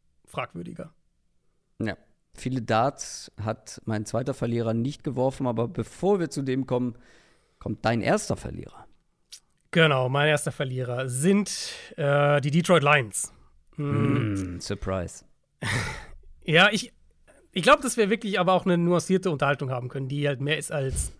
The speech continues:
Speaker 1: äh, Running Back an zwölf, was macht ihr? So nach dem Motto. Ich
Speaker 2: Aber
Speaker 1: hab mir
Speaker 2: auch
Speaker 1: auch
Speaker 2: schon.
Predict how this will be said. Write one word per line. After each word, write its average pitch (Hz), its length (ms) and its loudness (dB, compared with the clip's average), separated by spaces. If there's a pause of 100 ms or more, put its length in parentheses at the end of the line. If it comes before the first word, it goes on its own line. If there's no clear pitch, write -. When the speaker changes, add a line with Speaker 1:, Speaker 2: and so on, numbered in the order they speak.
(720)
Speaker 1:
äh, 175 160 -10
Running 147 320 2
Back 147 160 2
an 139 100 0
zwölf, 139 480 0 (240)
was 139 180 -4
macht 139 220 -4
ihr? 123 240 -8 (120)
So 127 320 -6
nach 139 120 -4
dem 135 160 -4
Motto. 127 320 -6 (920)
Ich - 80 0
Speaker 2:
Aber 214 80 8
Speaker 1:
hab 247 60 8
mir 277 100 8
Speaker 2:
auch 247 40 8
Speaker 1:
auch 220 40 6
Speaker 2:
schon. 101 440 0